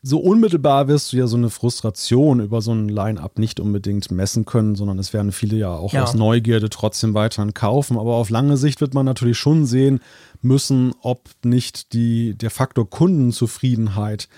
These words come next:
Speaker 1: dann irgendwann doch Schaden nimmt. Weil
Speaker 2: Ja.
Speaker 1: es ja, du, du brichst bei einigen ja
Speaker 2: Absolut.
Speaker 1: doch unweigerlich eben mit einer Tradition, dass sie so,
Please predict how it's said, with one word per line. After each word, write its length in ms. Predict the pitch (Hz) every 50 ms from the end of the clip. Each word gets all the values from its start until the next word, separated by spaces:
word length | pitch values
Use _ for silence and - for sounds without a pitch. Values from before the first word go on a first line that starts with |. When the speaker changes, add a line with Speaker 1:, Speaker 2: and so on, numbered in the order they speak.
| - - _ _ -
Speaker 1:
dann 160 | 120 117 -
irgendwann 320 | 127 135 135 127 123 120
doch 180 | 117 123 131 -
Schaden 460 | - - - 92 92 92 95 95 92
nimmt. 340 | 90 90 90 87 - - -
Weil 120 | 101 107
Speaker 2:
Ja. 40 | -
Speaker 1:
es 140 | - - -
ja, 340 | 120 110 113 113 107 107 104 104 110 - - - - - - _
du, 360 | - - - 156 - - 135
du 200 | 123 113 117 135
brichst 400 | 110 101 120 123 175 180 - -
bei 140 | - 156 -
einigen 400 | - 104 123 143 160 160 160 156
ja 100 | 143 135
Speaker 2:
Absolut. 100 | 131 127
Speaker 1:
doch 160 | 135 131 -
unweigerlich 800 | 131 127 143 156 147 123 135 135 139 131 135 131 127 139 135 -
eben 140 | 120 131 131
mit 120 | 127 127 -
einer 200 | 110 110 110 113
Tradition, 760 | - - 110 110 107 98 - - 117 120 151 185 190 180
dass 180 | 156 139 135 -
sie 80 | - 107
so, 360 | 104 117 117 117 120 120